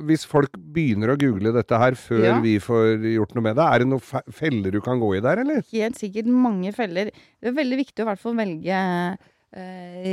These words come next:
Speaker 2: riktig brød. Ikke gå for noe sånn, eh, fullkorn eller, eh, <laughs> surdeigsbrød
Speaker 1: Nei.
Speaker 2: denne gangen.
Speaker 1: Nei.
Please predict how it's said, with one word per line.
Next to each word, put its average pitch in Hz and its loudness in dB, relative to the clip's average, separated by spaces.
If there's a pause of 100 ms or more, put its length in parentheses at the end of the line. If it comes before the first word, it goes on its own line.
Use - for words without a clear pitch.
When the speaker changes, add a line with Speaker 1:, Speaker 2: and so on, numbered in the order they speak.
Speaker 2:
riktig 208 -6 (100)
brød. 190 2 (340)
Ikke 240 -6
gå 185 2
for 196 -12
noe 208 -4
sånn, 196 -4
eh, 185 -2
fullkorn 180 -4
eller, 180 -6
eh, 185 -2 (120)
<laughs> - -20
surdeigsbrød 165 0
Speaker 1:
Nei. 123 6
Speaker 2:
denne 185 2
gangen. 156 0 (100)
Speaker 1:
Nei. 92 2